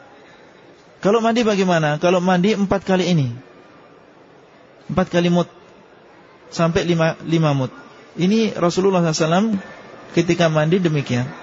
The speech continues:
Jadi beliau sangat sederhana,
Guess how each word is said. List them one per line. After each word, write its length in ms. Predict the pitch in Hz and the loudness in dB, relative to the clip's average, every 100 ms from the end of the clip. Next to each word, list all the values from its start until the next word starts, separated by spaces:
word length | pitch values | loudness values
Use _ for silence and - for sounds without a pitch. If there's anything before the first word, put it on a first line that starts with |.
| - - - - - | -20 -20 -20 -20 -4
Jadi 160 | 160 196 | 0 0
beliau 320 | 185 202 190 - - - | 2 2 0 -6 -16 -12
sangat 480 | 202 180 170 185 170 | -4 0 2 2 0
sederhana, 560 | - 165 156 165 170 | 0 2 4 6 4